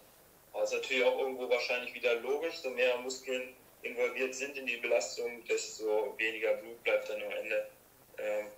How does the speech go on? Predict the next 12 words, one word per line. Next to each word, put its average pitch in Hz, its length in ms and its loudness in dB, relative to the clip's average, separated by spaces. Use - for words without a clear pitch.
für 113 200 -4
die 107 100 -4
Verdauungstätigkeit 120 1000 4
übrig 120 380 -2
und 107 80 -6
dann 107 160 2
hat 101 140 -4
man 107 120 -4
wieder 107 180 2
die 101 220 -6
zuvor 113 280 4
besprochenen 104 520 4